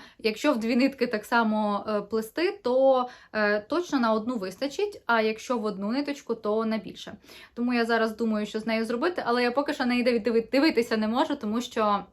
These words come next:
кхм, мені, мене вона бісить, досі бісить. Я вже замовлення виконала тижнів два тому, але досі в шоці. Е, чорну нитку я купила, не знаю, чи що блакитна,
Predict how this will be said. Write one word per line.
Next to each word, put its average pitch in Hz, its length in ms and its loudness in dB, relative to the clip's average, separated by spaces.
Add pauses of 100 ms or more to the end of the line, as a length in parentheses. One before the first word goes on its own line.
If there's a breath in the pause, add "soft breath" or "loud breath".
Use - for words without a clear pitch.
кхм, 240 200 0
мені, 226 300 -2 (1040)
мене 220 160 2
вона 220 140 0
бісить, 185 460 -6 (260 loud breath)
досі 220 360 4
бісить. 196 380 -4
Я 220 80 4
вже 226 140 0
замовлення 214 460 0
виконала 208 420 -2
тижнів 202 320 -4
два 202 180 0
тому, 240 380 -2
але 202 260 -2
досі 214 480 -2 (420 loud breath)
в - 60 -8
шоці. 190 320 -4 (720 soft breath)
Е, 226 440 2 (280)
чорну 330 360 8
нитку 294 340 4
я 285 160 6
купила, 285 400 2
не 262 100 0
знаю, 240 320 0
чи 226 100 -4
що 220 180 0
блакитна, 240 600 0